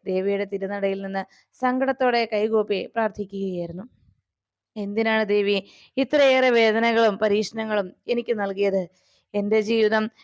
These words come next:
ഇത്രയ്ക്കും ദുഷ്കരമായിട്ടുള്ള, ഇത്രയും ശാപം പിടിച്ചൊരു ജന്മമായിരുന്നോ? എനിക്ക് സൗഭാഗ്യങ്ങളെല്ലാം നേടിത്തന്നു. ഒരു കുഞ്ഞിനെയും എനിക്ക് നീ സമ്മാനിച്ചു,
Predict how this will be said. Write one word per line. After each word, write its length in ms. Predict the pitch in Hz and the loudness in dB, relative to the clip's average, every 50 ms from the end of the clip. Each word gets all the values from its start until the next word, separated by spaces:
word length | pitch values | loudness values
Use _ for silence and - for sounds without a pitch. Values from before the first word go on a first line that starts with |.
| _ _ - | _ _ -4
ഇത്രയ്ക്കും 560 | 262 247 - 294 302 294 285 294 294 277 254 240 - _ _ _ _ _ _ _ _ _ _ _ _ _ | -4 0 2 2 0 2 0 0 0 0 -2 -4 -8 _ _ _ _ _ _ _ _ _ _ _ _ _
ദുഷ്കരമായിട്ടുള്ള, 880 | - 262 262 - - 294 277 277 269 262 254 247 240 240 - 240 240 226 202 196 175 156 180 | -2 -2 -2 0 0 0 2 2 2 2 0 0 0 0 0 2 2 2 2 0 -2 -6 -6
ഇത്രയും 500 | 202 214 214 - 220 220 220 220 214 214 | -8 -6 -2 0 2 2 2 2 0 -2
ശാപം 360 | 208 - 247 233 240 262 285 269 | -4 -2 0 0 2 2 0 0
പിടിച്ചൊരു 460 | 247 262 220 247 240 254 247 233 240 | 0 -2 -2 -2 -2 0 0 0 0
ജന്മമായിരുന്നോ? 760 | 220 226 220 214 220 240 233 226 214 214 214 202 196 202 196 185 175 _ _ - - _ _ _ _ _ _ - | -2 -2 -2 -2 0 0 0 0 0 0 0 0 0 -2 -2 -2 -4 _ _ -20 -20 _ _ _ _ _ _ -6
എനിക്ക് 380 | 208 208 208 202 - 240 233 226 226 - - _ _ _ | -4 -4 -4 -2 0 2 2 2 2 0 -4 _ _ _
സൗഭാഗ്യങ്ങളെല്ലാം 1000 | - 262 262 262 240 277 285 285 262 294 285 277 269 262 247 254 269 277 269 262 | 0 0 2 2 4 2 2 2 2 2 2 2 2 2 2 4 4 2 2 2
നേടിത്തന്നു. 520 | 240 226 220 214 220 208 220 202 190 190 180 165 165 _ _ _ _ _ _ _ _ _ _ _ _ _ _ _ _ _ | 0 0 0 0 0 0 -2 -4 -4 -6 -10 -12 -14 _ _ _ _ _ _ _ _ _ _ _ _ _ _ _ _ _
ഒരു 160 | - 208 220 220 | 2 2 2 2
കുഞ്ഞിനെയും 640 | 214 - 226 208 214 233 240 240 233 233 233 226 214 - _ | 2 0 0 2 2 2 2 2 2 2 2 0 -2 -4 _
എനിക്ക് 260 | - 285 294 262 277 | -4 -4 -2 -2 0
നീ 100 | 240 240 240 | 0 0 0
സമ്മാനിച്ചു, 600 | 233 233 214 185 190 196 196 196 190 - - | -2 -2 -4 -4 -2 -2 -2 -2 -4 -4 -4